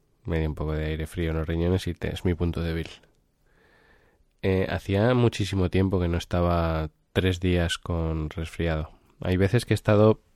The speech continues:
Sí que hay veces que he estado un día o dos, pero hacía muchísimo tiempo que no he estado...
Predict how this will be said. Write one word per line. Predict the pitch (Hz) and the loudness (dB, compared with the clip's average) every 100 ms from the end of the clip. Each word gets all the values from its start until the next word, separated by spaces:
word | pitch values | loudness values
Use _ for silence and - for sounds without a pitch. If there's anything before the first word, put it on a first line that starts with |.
| _ _ _ _ _ _ | _ _ _ _ _ _
Sí | - 107 | -4 2
que | 110 | 6
hay | 110 | 8
veces | 113 120 | 8 4
que | - 98 | 4 -2
he | |
estado | - 101 98 101 98 | 4 6 8 8 6
un | 101 98 | 4 4
día | 101 107 101 | 8 8 8
o | |
dos, | 104 127 - - _ _ _ _ _ | 6 2 -2 -14 _ _ _ _ _
pero | - 95 | 0 2
hacía | 95 104 | 4 4
muchísimo | 110 120 120 117 - 107 113 107 | 6 6 6 4 2 2 2 2
tiempo | 107 110 120 | 2 2 2
que | 104 | 2
no | 92 | 2
he | |
estado... | - 90 85 85 82 82 | 0 -2 -2 -4 -6 -10